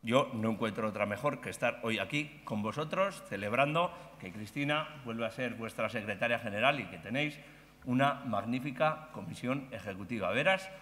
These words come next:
zorionak danori, uste dut, ejecutiba bikaina dakazutela eta etorkizun oso polita etorriko dela ona Arabara.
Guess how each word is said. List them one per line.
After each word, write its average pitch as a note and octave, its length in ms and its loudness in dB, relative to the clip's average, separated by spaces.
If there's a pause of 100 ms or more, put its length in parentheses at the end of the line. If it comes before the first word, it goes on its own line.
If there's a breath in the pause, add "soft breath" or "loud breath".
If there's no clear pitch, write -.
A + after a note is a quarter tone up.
(300 loud breath)
zorionak C3 880 6
danori, B2 540 6
uste G#2 260 -2
dut, D#3+ 140 6 (680 loud breath)
ejecutiba D3 540 4
bikaina C3 580 8
dakazutela B2 640 4
eta G#2+ 320 2
etorkizun D3 800 2
oso A#2 240 -2
polita A#2+ 640 2
etorriko A#2 480 4
dela A2+ 220 6 (600 loud breath)
ona B2+ 560 6
Arabara. G#2 460 8